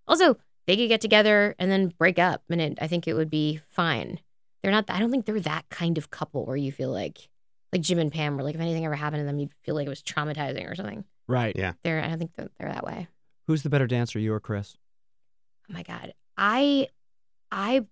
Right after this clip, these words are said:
Speaker 1: believe I am such a good dancer. Um, and of course, I'm miserable at it. Chris is just so naturally good.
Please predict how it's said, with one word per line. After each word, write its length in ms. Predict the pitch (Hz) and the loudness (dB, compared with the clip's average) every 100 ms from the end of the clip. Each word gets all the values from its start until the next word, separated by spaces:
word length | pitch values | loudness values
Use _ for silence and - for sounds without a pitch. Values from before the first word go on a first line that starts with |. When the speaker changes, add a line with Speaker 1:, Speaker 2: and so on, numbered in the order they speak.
| - | -2
Speaker 1:
believe 760 | 202 170 165 170 170 175 165 | 0 0 -2 0 2 2 2
I 100 | 151 | 0
am 160 | 156 151 | 0 -2
such 200 | 143 147 | -6 -6
a 40 | |
good 180 | 147 143 | -4 -2
dancer. 520 | 143 139 139 135 - - - - _ - | -2 -4 -6 -6 -8 -14 -20 -20 _ -6
Um, 220 | 156 151 | -2 -2
and 80 | 147 | -2
of 100 | 156 | -4
course, 200 | - 151 | -2 0
I'm 260 | 160 156 160 | 0 2 2
miserable 360 | 151 147 139 | 2 0 -2
at 160 | 127 123 | -2 -4
it. 180 | 107 - _ | -6 -10 _
Chris 260 | - 202 180 | -2 0 0
is 240 | 170 - | -2 -2
just 220 | - 143 | -4 -6
so 180 | - 143 | -4 -2
naturally 540 | 143 - - - - - | -4 -8 -12 -12 -12 -10
good. 320 | - - | -10 -10